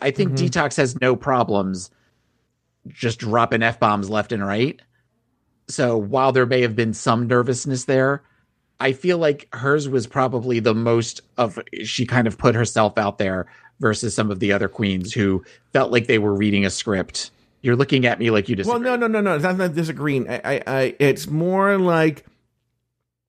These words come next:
Speaker 2: the look you're getting is more like, I'm wondering now if there was, 'cause the look she has is more like a desperation, like, "I better cut some jo-," like, like she's editing her jokes or her set on the spot.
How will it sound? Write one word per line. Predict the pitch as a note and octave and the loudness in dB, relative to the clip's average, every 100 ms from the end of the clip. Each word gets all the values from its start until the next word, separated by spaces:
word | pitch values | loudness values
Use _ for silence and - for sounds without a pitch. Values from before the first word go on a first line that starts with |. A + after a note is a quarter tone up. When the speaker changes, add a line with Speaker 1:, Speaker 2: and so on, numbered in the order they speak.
| _ _ _ | _ _ _
Speaker 2:
the | - D#3 | -2 0
look | E3 G3 G3+ | 2 2 0
you're | |
getting | E3 E3+ D3 | 0 0 0
is | B2+ C3 | -2 -2
more | C#3 C#3 C3+ | 0 0 0
like, | B2 | 0
I'm | D3 G3 | 2 2
wondering | D#4+ F#4+ F#4 C4 G3+ | 0 -2 0 2 2
now | F3+ E3+ E3+ | 2 2 2
if | D#3 - | 0 0
there | E3 E3+ | 0 2
was, | D#3+ C#3+ - - | 2 0 -10 -6
'cause | A3 G#3 | -2 0
the | G3+ | 0
look | G3+ G#3+ - | 2 2 0
she | - F4+ | 0 0
has | B3+ A#3+ A3 | 2 2 2
is | G3 E3 | 0 0
more | D#3+ E3 E3 E3 | 2 4 4 4
like | C#3+ C3+ | 2 2
a | B2 | 0
desperation, | - D#3 D3+ - C#3 C3+ C3+ D3 B2+ | 2 0 0 -4 0 2 2 -2 -4
like, | A#2+ | -2
"I | A#2+ | -2
better | A#2+ C#3+ C#3 B2 | 0 0 -2 -4
cut | - D3 | -6 -8
some | - C3 B2 | -6 -6 -4
jo-," | - | -2
like, | C3+ D3+ - - | -2 -2 -2 0
like | C#3 | 0
she's | E3+ - | -2 -2
editing | F3 G#3 A3 G#3+ | 0 0 2 2
her | F#3 E3 | 2 0
jokes | C3 D#3+ E3 D#3+ | 0 2 2 0
or | D3+ | -2
her | C#3 | -2
set | - E3 D#3 C#3 | 0 0 2 2
on | D3+ D3 | 2 2
the | B2 | -2
spot. | - - C3+ A2+ - | -2 0 2 0 -6